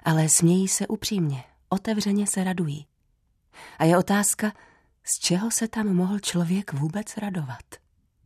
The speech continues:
To je prastrýc, představuješ. A já mám rty roztažené v přiblblém úsměvu slušné holčičky, která se snaží zalíbit dospělým.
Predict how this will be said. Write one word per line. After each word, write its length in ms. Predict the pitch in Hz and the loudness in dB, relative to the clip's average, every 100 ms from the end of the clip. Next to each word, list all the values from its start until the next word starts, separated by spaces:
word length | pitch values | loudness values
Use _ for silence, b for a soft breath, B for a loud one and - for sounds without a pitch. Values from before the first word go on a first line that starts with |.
| _ _ _ _ _ _ B B B B B B B B - | _ _ _ _ _ _ B B B B B B B B 0
To 160 | 185 | 4
je 180 | 175 180 | 4 4
prastrýc, 920 | - 170 190 - - 123 113 - - - b b b | 2 0 2 -2 -2 -6 -4 -2 -2 -6 b b b
představuješ. 840 | - 143 - 120 117 117 - - - _ _ _ _ B B B B B B | -6 -4 -4 -6 -8 -12 -10 -12 -14 _ _ _ _ B B B B B B
A 80 | 160 | 2
já 240 | 156 156 | 4 4
mám 300 | 156 151 143 | 4 4 4
rty 340 | 143 139 - 147 | 2 0 -2 0
roztažené 600 | 147 - 156 156 151 139 | 0 -2 0 2 2 0
v 80 | - | -4
přiblblém 600 | - 156 156 151 147 139 | -4 -2 0 0 -2 -2
úsměvu 580 | 151 - 160 156 147 | -4 -2 2 2 0
slušné 460 | 143 160 151 - 147 | -2 -4 -4 -2 -2
holčičky, 540 | 143 147 175 147 - | 0 0 -2 -4 -4
která 300 | 151 147 143 | -4 -4 -4
se 140 | 143 147 | -4 -2
snaží 340 | 147 143 151 | -2 -2 -2
zalíbit 360 | 139 143 143 139 | -2 -4 -4 -6
dospělým. 640 | 135 - 139 131 135 | -8 -8 -10 -8 -8